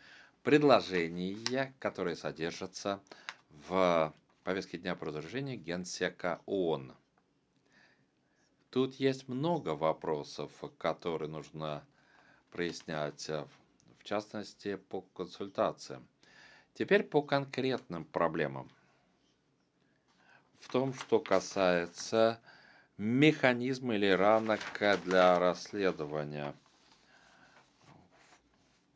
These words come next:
В пункте десять говорится, что тут нужно определиться с тем,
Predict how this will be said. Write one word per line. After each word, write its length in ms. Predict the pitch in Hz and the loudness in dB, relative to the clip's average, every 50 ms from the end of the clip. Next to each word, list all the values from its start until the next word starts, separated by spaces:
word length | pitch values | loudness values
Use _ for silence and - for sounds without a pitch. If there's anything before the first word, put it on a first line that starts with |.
| _ _ _ _ _ _ _ _ _ _ _ _ _ _ _ _ _ _ _ _ _ _ | _ _ _ _ _ _ _ _ _ _ _ _ _ _ _ _ _ _ _ _ _ _
В 140 | _ _ | _ _
пункте 640 | - 123 131 151 160 156 - - - 139 139 139 139 123 | 2 2 4 4 2 0 -4 -4 0 0 2 2 0 -2
десять 920 | 104 90 - - 127 139 139 139 139 - - 113 110 104 - - - - 98 92 82 78 | -4 -6 -2 0 2 2 2 2 -2 -4 -4 -4 -4 -4 -6 -10 -6 -2 0 0 -2 -2
говорится, 1200 | 82 85 80 78 76 76 80 82 85 90 95 98 92 92 - - - 95 90 90 87 87 87 90 _ _ _ _ _ _ _ _ _ _ _ - - - - - _ _ _ _ _ _ _ - | -2 -2 0 0 0 0 0 -2 -2 -2 -2 -2 -4 -8 -10 -8 -6 -4 -2 -2 -4 -4 -6 -10 _ _ _ _ _ _ _ _ _ _ _ -20 -20 -20 -20 -20 _ _ _ _ _ _ _ -18
что 480 | - - - - - - 110 107 95 - - | -16 -16 -16 -8 -2 0 2 2 0 0 -4
тут 200 | - 139 135 135 139 | -4 -4 -4 -2 -4
нужно 220 | 127 123 - 120 | -4 -2 -2 -2
определиться 840 | 110 - 127 120 123 123 123 120 120 - - - - 120 113 110 107 | -2 -2 -4 -4 -2 -2 -2 -4 -6 -8 -8 -2 2 2 2 2 2
с 320 | - - - - - - _ | -2 -8 -12 -12 -14 -16 _
тем, 560 | - - 123 127 127 127 123 117 110 104 98 | -4 0 0 0 0 0 -2 0 0 0 -2